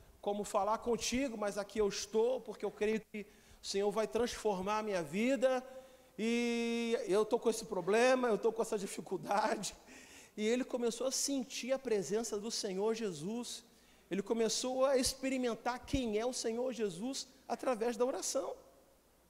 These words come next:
Olha que coisa maravilhosa, porque sim, irmãos, Deus fala. Amém?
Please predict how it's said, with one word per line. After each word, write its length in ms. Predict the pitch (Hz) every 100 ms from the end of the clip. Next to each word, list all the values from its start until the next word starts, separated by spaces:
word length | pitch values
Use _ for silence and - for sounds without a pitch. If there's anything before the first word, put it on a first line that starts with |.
| _ _ _
Olha 280 | - - 202
que 140 | -
coisa 420 | 190 202 185 151 - -
maravilhosa, 800 | 156 196 202 196 190 226 226 139 110 - - _
porque 260 | - 185 226
sim, 220 | 220 226
irmãos, 260 | 185 151 131
Deus 240 | 175 196
fala. 340 | - 147 107 107 - - - - _ _
Amém? 320 | 110 156 180